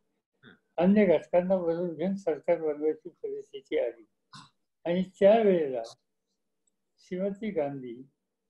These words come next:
Speaker 2: सोनिया गांधी यांच्याकडे पक्षाचं, राज्याचं नेतृत्व होतं
Speaker 1: हम्म.
Speaker 2: आणि म्हणजे संघटनेचं, आणि काही लोकांनी त्यांना या संबंधीचा पुढाकार घेण्याची सूचना केली.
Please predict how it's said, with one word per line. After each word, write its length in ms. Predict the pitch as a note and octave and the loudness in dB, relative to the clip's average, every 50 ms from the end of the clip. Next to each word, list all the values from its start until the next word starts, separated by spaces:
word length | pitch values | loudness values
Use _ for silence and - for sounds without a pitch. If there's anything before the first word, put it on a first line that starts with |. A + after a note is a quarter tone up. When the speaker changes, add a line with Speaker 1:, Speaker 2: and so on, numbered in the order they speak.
| _ _ _ | _ _ _
Speaker 2:
सोनिया 400 | _ E3 D#3+ E3 F3 F#3 E3+ D#3 | _ -6 -6 -4 -2 -2 -2 -2
गांधी 540 | C3+ C3 C3 B2+ A#2+ A2+ G#2+ A#2 C#3 E3+ F3 _ _ _ _ _ _ _ _ _ _ _ _ - | -4 -6 -8 -8 -10 -12 -14 -16 -18 -18 -20 _ _ _ _ _ _ _ _ _ _ _ _ -8
यांच्याकडे 640 | D#3 D#3 D#3+ D#3+ - F#3+ F#3+ F#3 F#3+ F#3+ G3 G3 F#3 F#3+ - _ | -6 -6 -6 -4 -4 -4 -2 -2 0 2 2 2 2 -2 -6 _
पक्षाचं, 500 | - - - - - F3 F3 - - F#3 F3 F3+ - _ - | -14 -14 -8 -4 -4 -4 -2 -4 -6 -8 -8 -10 -14 _ -10
राज्याचं 680 | C#3+ C#3+ D3+ D3+ D3 D3+ E3+ F3 F3 - - F#3 E3 D3+ | -6 -4 -4 -4 -4 -4 -4 -4 -4 -4 -6 -6 -4 -4
नेतृत्व 480 | D3 D3 D3 - - G#3 F#3+ - - D3+ | -6 -6 -8 -8 -10 -10 -4 -2 0 0
होतं 340 | C3+ - - _ - A#2 B2 - _ _ _ _ _ _ _ C#3+ | 0 0 -4 _ -12 -12 -12 -12 _ _ _ _ _ _ _ -14
Speaker 1:
हम्म. 140 | C#3 A2+ - - _ _ - | -14 -14 -14 -18 _ _ -6
Speaker 2:
आणि 340 | D#3+ D#3+ D#3+ D3+ D3+ D#3 | -6 -4 -4 -2 -2 0
म्हणजे 360 | D3 D3 D#3 D#3 D#3 D#3 D#3 D3 | 0 0 0 0 2 2 0 0
संघटनेचं, 760 | - - D#3+ D#3+ E3 F3+ F3 F3 - D3+ C3+ - - - A2+ B2+ - _ _ _ _ _ _ _ _ _ _ _ _ _ - | 0 0 0 2 2 2 0 0 -2 -6 -6 -6 -8 -10 -10 -10 -12 _ _ _ _ _ _ _ _ _ _ _ _ _ -8
आणि 200 | E3 E3+ F3+ F#3+ | -4 -4 -2 -4
काही 440 | F3+ - - D#3+ C#3 F#3+ A#3 A#3 G#3+ | -2 -2 0 0 0 0 0 0 0
लोकांनी 460 | F#3+ F3 F3 - F#3 F#3 F#3+ F#3+ F#3+ | 0 0 0 0 0 0 0 -2 -4
त्यांना 600 | G3 - _ - F3+ F3+ F#3 G3 G#3+ G3 D3 B2+ - _ _ _ _ _ _ _ _ _ _ _ _ _ _ _ _ _ _ - | -6 -6 _ 0 2 2 2 2 0 0 0 -2 -6 _ _ _ _ _ _ _ _ _ _ _ _ _ _ _ _ _ _ -4
या 180 | D#3+ F3 F3+ | 0 0 0
संबंधीचा 760 | F3 - - _ - F3 E3+ F3 F3+ F3 F3+ F3 - - F#3 F3+ | 0 -2 -6 _ -6 -4 -4 -4 -6 -6 -8 -10 -4 -2 -2 -2
पुढाकार 680 | - - - F#3 _ - D#3+ D#3 D#3+ D#3+ F3 E3 D#3+ | -2 -4 -14 -20 _ -4 -2 -2 -2 0 -2 -4 -4
घेण्याची 500 | D#3+ D3+ D3+ D3 D#3 D#3+ D3 - - D#3+ | -4 -4 -4 -4 -6 -8 -10 -12 -18 -20
सूचना 520 | C3+ - - C#3+ - - - D3+ C#3+ D3+ D3 | -20 -18 -16 -18 -8 -6 -4 -4 -2 -4 -6
केली. 480 | D3 - - E3 C#3+ C3+ C3 A#2 A#2+ | -6 -6 -8 -8 -6 -6 -8 -8 -10